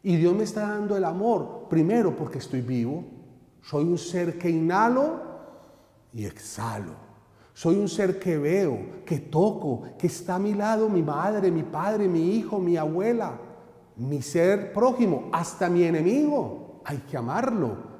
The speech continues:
Esa es la diferencia de otras confesiones o de otros pensamientos o de otras ideologías. Jesús quiere que su evangelio sea practicado, hermanos,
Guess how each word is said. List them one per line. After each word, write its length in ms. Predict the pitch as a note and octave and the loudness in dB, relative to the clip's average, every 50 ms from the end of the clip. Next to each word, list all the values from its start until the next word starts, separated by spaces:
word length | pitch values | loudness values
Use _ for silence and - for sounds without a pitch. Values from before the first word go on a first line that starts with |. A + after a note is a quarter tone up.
| - - - | -20 -6 -2
Esa 220 | E3+ D3+ C3+ F3+ | -2 0 0 0
es 60 | A#3 C#4 | 0 0
la 100 | C#4+ C4+ | 2 2
diferencia 1000 | A#3+ G3+ F3+ E3+ F#3 F3+ F#3 G3 A3+ B3+ C4 A#3+ - C4+ B3+ A#3+ - - - - - D3 | 2 2 2 2 4 4 4 4 4 2 0 0 -2 -2 -2 -2 -4 -6 -14 -14 0 4
de 120 | E3+ F3+ | 6 6
otras 600 | F3 F3+ F#3+ A3 A#3 A#3 - C4+ C4 - - - - | 8 8 8 6 6 4 2 -4 -4 -4 -6 -8 -2
confesiones 920 | F#3 G3+ F3+ F3+ - F3 D#3+ - - F3+ F#3 F#3 G3 A3+ B3+ C#4 - - - - - - - - | 2 2 2 2 0 -4 -6 -4 0 2 2 4 4 2 0 -2 -4 -6 -10 -12 -14 -16 -6 2
o 160 | - F#3+ F3 | 4 6 6
de 120 | F3 F3 | 6 6
otros 420 | F3+ F3+ F#3+ G3 F#3+ - B3+ - - | 6 4 4 2 2 -2 -4 -6 -2
pensamientos 880 | - G#3 F#3 F3+ - F#3 E3+ F3 F3+ F#3 G#3 A#3+ - - C4+ B3 - - - - - | 2 2 2 2 2 0 0 2 2 2 2 2 0 -2 -4 -4 -4 -10 -14 -16 -2
o 160 | - F3 F3+ F3 | 2 4 4 6
de 100 | F3 F3 | 6 4
otras 360 | F3 E3+ F3 F3+ E3 D#3+ - | 4 2 0 -2 -4 -2 -2
ideologías. 800 | F3 D#3+ D3+ C#3+ C3+ C#3 B2+ A#2+ F3+ A#3 B3+ A#3+ E3 B2+ - - - - - - - - - - - - _ _ _ _ _ _ _ _ _ _ | 0 0 2 0 0 -2 -2 -4 -4 -2 -2 -2 -4 -4 -6 -10 -14 -18 -20 -20 -20 -20 -20 -20 -20 -20 _ _ _ _ _ _ _ _ _ _
Jesús 760 | - C3 A#2 - - - C#4 C#4+ G#3+ B2+ - - - - - - | -8 -6 -6 -4 -2 0 2 2 2 0 -4 -8 -12 -16 -12 -6
quiere 440 | D3 D3+ C#3+ C#3+ D3+ E3 D#3+ - - | -4 -2 0 0 -2 -2 -4 -6 -10
que 580 | - D#3 C#3+ B2+ A#2+ B2+ - - - - - - | -6 -4 -2 -2 -4 -6 -10 -18 -20 -20 -20 -20
su 180 | - - D3 | -8 -6 -4
evangelio 800 | C3 B2 A#2+ A2 A#2 A#2 D3+ G#3+ A#3+ B3+ A3+ F#3 D#3+ C#3 A#2+ G#2+ - - - - - | -4 -4 -4 -6 -6 -6 -2 0 0 0 0 0 -2 -2 -4 -4 -8 -14 -18 -20 -20
sea 380 | - - - D3 B2+ C3 D#3 C3 | -18 -12 -8 -6 -4 -4 -6 -6
practicado, 960 | - E3+ D3 C3+ - - - B2 A2+ - F3 F3+ G#3 G#3+ G#3+ G#3 G#3 G#3+ G#3 G#3+ - - - - - - | -6 -8 -8 -8 -8 -8 -10 -10 -8 -6 -6 -4 -4 -2 -2 -2 -2 -4 -6 -8 -12 -16 -18 -20 -14 -10
hermanos, 720 | A#2+ A#2 A#2+ A#2 D3 F#3 A3 A#3 A3+ A3+ A3+ A3+ G#3+ - | -8 -6 -4 -4 -2 -2 0 0 0 -2 -2 -4 -8 -10